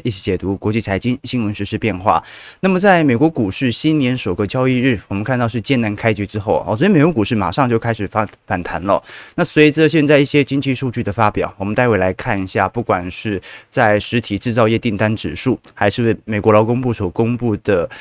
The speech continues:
呃，职位空缺数哦，其实现在来看，基本面似乎对于大盘的影响是越显越烈的哦。呃，原因很简单，因为过去我们所看到在去年整体的交易面哦，通常坏消息就是好消息，但今年以来真的就是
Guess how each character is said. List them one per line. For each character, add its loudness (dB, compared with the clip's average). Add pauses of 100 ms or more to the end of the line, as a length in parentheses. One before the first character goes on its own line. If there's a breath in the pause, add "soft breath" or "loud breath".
(140 loud breath)
呃， -4
职 -2
位 4
空 -4
缺 -2
数 -4
哦， -8
其 0
实 2 (320 loud breath)
现 0
在 2
来 4
看， -2 (120)
基 0
本 -2
面 0
似 0
乎 0
对 0
于 2
大 0
盘 -6
的 -4
影 -4
响 -4
是 -2 (120)
越 2
显 0
越 2
烈 4
的 -2
哦。 -2 (300 loud breath)
呃， 4
原 6
因 0
很 0
简 -2
单， -2
因 -2
为 0 (120)
过 6
去 0
我 4
们 -2
所 -2
看 -4
到 4
在 2
去 -2
年 -2
整 0
体 -4
的 0 (160)
交 4
易 2
面 0
哦， -4 (160 soft breath)
通 0
常 4
坏 4
消 2
息 -4
就 -2
是 -4
好 -2
消 0
息， -8 (260 loud breath)
但 2
今 4
年 4
以 4
来 2
真 6
的 8
就 6
是 2